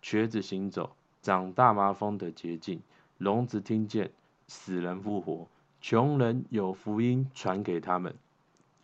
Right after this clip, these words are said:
凡不因我跌倒的，就有福了。”耶稣的回答是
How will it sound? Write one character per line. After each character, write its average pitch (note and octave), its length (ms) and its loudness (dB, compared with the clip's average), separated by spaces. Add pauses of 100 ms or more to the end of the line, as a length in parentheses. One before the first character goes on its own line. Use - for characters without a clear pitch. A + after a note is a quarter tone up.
(160)
凡 B2 340 6
不 C3 240 4
因 A2+ 160 0
我 G2 160 2
跌 F#2 240 -2
倒 D#2 180 0
的， - 160 -10 (480)
就 G2+ 380 4
有 D#2 180 -6
福 D2+ 260 -14
了。” D2 160 -12 (760)
耶 D3 160 6
稣 D#3 180 6
的 B2+ 140 4
回 A2 240 4
答 G2 260 2
是 G2+ 300 -4